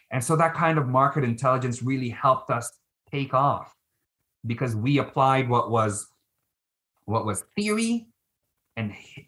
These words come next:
like, boots on the ground everywhere across Western Canada. And then we started doing it out east. So yeah, that's, that was the life. I mean, I, I gave, for a while there, for the better part, I'm gonna say, of eight years, we,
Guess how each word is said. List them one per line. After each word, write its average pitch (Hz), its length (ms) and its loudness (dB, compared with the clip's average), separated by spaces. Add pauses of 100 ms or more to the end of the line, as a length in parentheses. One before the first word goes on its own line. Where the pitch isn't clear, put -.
like, 110 180 -6 (140)
boots 196 240 -2
on 175 100 2
the 151 60 0
ground 143 380 2 (100)
everywhere 123 600 -2 (460)
across 120 440 0
Western 113 340 -2
Canada. 127 520 -2
And 120 160 -2
then 113 140 -2
we 110 80 -4
started 120 300 -2
doing 127 240 -2
it 117 100 0
out 107 180 -2
east. - 420 -10 (420)
So - 140 -8
yeah, 135 280 0
that's, - 480 -6 (500)
that - 200 0
was 135 140 -2
the 127 80 0
life. 131 420 0
I 107 100 -6
mean, 113 340 -2 (760)
I, 98 120 -2 (100)
I 113 80 0
gave, 117 400 -4
for 123 180 2
a 113 100 4
while 143 320 6
there, 110 160 -2
for 113 180 -2
the 107 80 -4
better 175 260 -2
part, 202 360 0
I'm 156 100 2
gonna 139 160 0
say, 143 280 -2
of 117 380 -2 (960)
eight 175 240 -6
years, 135 600 -6 (520)
we, 156 400 -4